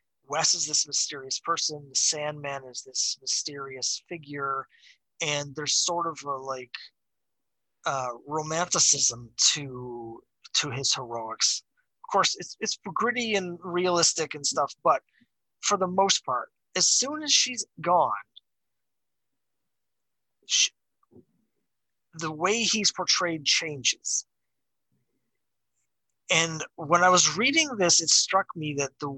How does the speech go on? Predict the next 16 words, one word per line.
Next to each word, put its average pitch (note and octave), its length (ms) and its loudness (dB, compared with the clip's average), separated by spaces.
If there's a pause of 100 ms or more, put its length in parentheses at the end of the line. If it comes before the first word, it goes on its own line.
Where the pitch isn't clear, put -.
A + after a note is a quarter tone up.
way G#3+ 400 0
Wes E3 580 4
is - 200 0
portrayed D#3 800 0 (960)
depends G#3+ 720 2 (300)
to F#3+ 80 2
a F#3 60 4
degree D3 960 0 (580)
on E3 240 8
how G3 640 6 (140)
Diane F3 560 4
is D3+ 160 0 (200)
feeling F#3+ 440 0
about C#3 400 0
Wes B2+ 440 2 (140)
at C#3 140 0